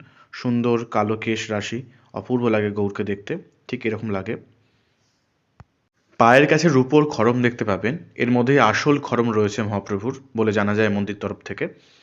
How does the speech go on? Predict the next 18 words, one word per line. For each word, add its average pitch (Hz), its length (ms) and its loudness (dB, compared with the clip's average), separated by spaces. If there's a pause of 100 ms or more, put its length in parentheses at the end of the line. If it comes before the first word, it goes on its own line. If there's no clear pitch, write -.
(200)
মাঝে 113 200 2
মাঝে 143 240 2
আপনি 143 200 0
এটি 135 200 0
মাথায় 123 360 0
ছুঁয়ে 117 320 0
প্রণামের 113 440 2
সুযোগও 120 380 0
পেয়ে 110 200 0
যেতে 101 200 -2
পারেন, 117 260 -4 (580)
সেটা 127 200 -2
গৌর 120 200 2
সুন্দরের 117 500 2
কৃপা। 98 240 -10 (1300)
আর 131 220 0
যারা 143 300 0
প্রসাদ 147 440 -2